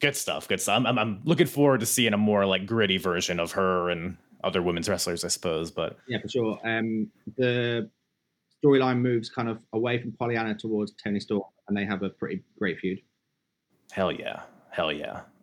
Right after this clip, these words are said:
Speaker 1: Um, but someone that's not gonna have a great feud is Allie Armstrong, because, uh, apparently,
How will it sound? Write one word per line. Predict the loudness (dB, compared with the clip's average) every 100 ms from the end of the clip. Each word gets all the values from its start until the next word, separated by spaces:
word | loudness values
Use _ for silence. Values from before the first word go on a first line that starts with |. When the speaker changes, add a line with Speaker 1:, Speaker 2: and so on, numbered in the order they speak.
| _
Speaker 1:
Um, | -2 2 2 -2 -6 -12 -18 _ _ _ _ _
but | 0 0 -4 _ _ _ _ _
someone | 2 4 4
that's | 4
not | 2 4
gonna | 2
have | 0
a | -2
great | -4 -4
feud | -6 -8 -10 -20 _ _ _ _ _ -6
is | 2
Allie | 4 6 4
Armstrong, | 2 0 -2 -2 -4 -10 _ _ _ _
because, | -8 -4 -2 -2
uh, | -2 -2 0
apparently, | 4 4 2 0